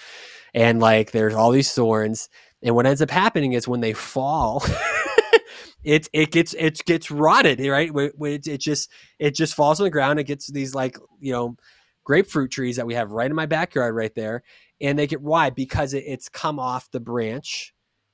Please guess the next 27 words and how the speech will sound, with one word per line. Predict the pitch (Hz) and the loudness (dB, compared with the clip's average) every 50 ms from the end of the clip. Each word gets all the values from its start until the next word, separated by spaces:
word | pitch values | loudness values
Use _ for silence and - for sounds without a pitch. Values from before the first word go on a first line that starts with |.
| _ _ _ | _ _ _
right? | 120 123 123 123 131 151 - | -2 2 2 2 2 2 0
And | 156 139 139 | -2 -2 -2
it's | 139 135 - | -2 -2 -2
the | - 139 | -4 -4
same | - - 160 160 151 139 | -2 -2 -2 -2 -2 -2
principle | - 156 165 175 - 165 135 127 120 | -4 -4 -4 -4 -4 -4 -2 -2 -2
as | 117 117 | -2 -2
you | 127 147 160 | -4 -8 -6
could | - 151 123 113 | -6 -6 -8 -6
take, | - - 160 156 147 139 - | -6 -4 -4 -4 -4 -4 -4
"Oh, | - 175 180 160 | -2 0 2 2
well, | 135 127 123 | 2 0 -2
this | 123 139 147 - - | -2 -2 -4 -2 0
is | 175 156 143 - | -2 -2 -2 -4
what | 123 135 139 135 - | -6 -6 -6 -6 -6
a, | - 139 131 127 123 120 | -8 -6 -6 -6 -8 -8
the | 127 127 117 | -8 -8 -8
fruit | - - - 151 156 165 156 | -8 -8 -4 -2 -2 0 0
of | 147 123 | -2 -4
a | 123 117 | -6 -8
Christian | - - - 202 - - - - 127 120 | -8 -6 -6 -6 -4 -4 -6 -6 -4 -4
is." | 117 120 117 | -4 -4 -6
But | - - 123 | -6 -6 -6
if | 123 117 - | -6 -6 -8
you're | 123 131 139 | -6 -6 -4
not | 143 143 139 135 - | -4 -4 -6 -8 -10
connected | - - 135 123 127 131 143 - - - 147 131 123 | -12 -10 -8 -6 -6 -6 -6 -8 -6 -6 -6 -6 -6